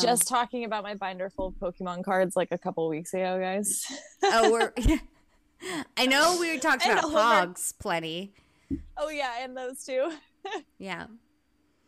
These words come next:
Speaker 1: No
Speaker 2: Yeah.
Speaker 1: way.
Speaker 2: Well, Pokemon cards are way cooler than Magic. Magic's for nerds. Pokemon is, like, the cooler thing, I guess. Well, I guess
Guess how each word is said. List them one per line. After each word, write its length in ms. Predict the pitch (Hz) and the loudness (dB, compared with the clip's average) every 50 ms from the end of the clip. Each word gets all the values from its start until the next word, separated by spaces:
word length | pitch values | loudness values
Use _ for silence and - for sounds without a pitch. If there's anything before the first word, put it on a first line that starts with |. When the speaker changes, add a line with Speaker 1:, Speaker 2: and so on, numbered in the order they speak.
| _ _ _ _ _ _ _ _ _ _ _ _ _ _ _ _ _ _ _ _ | _ _ _ _ _ _ _ _ _ _ _ _ _ _ _ _ _ _ _ _
Speaker 1:
No 240 | 226 190 180 165 143 - | -14 -14 -12 -12 -12 -12
Speaker 2:
Yeah. 80 | - - - - - | -12 -12 -12 -14 -16
Speaker 1:
way. 80 | - - _ _ _ _ _ _ _ _ - _ _ | -20 -20 _ _ _ _ _ _ _ _ -20 _ _
Speaker 2:
Well, 220 | 330 330 320 320 | 2 4 4 4
Pokemon 560 | - 285 330 339 - - 370 349 330 302 269 254 | 2 0 -2 -2 -2 -4 -6 -6 -6 -6 -6 -6
cards 280 | 254 247 226 220 - | -4 -4 -4 -4 -6
are 80 | 220 214 | -6 -6
way 180 | 214 196 190 | -6 -6 -8
cooler 500 | 202 - - - 185 185 180 180 180 180 | -8 -10 -12 -12 -10 -8 -6 -6 -6 -6
than 240 | 175 180 160 165 175 | -8 -8 -10 -10 -8
Magic. 440 | 170 156 151 160 - - - - - | -6 -6 -6 -6 -6 -8 -12 -12 -8
Magic's 480 | 196 180 175 208 214 - 233 226 - - | -4 -2 -2 -2 -2 -6 -8 -8 -10 -10
for 180 | - 214 214 208 | -8 -8 -8 -6
nerds. 340 | 190 156 151 156 180 - - | -4 -4 -6 -6 -8 -10 -8
Pokemon 640 | - 202 175 - - 208 208 185 175 175 175 170 | -6 -8 -8 -6 -8 -8 -4 -2 -2 -2 -2 -4
is, 220 | 160 165 180 - - | -6 -8 -10 -10 -8
like, 260 | 160 147 151 - _ | -8 -8 -8 -10 _
the 120 | - 165 | -14 -14
cooler 640 | 170 - - - 165 156 156 156 156 151 147 - 170 | -14 -14 -14 -12 -12 -10 -10 -12 -12 -12 -14 -16 -18
thing, 400 | 170 _ - - - - - - - - | -18 _ -20 -20 -20 -20 -20 -20 -20 -20
I 60 | - - | -18 -18
guess. 180 | - - - - - | -18 -18 -20 -18 -14
Well, 160 | 180 214 220 | -10 -8 -6
I 120 | 202 185 | -6 -6
guess 120 | 180 165 | -6 -8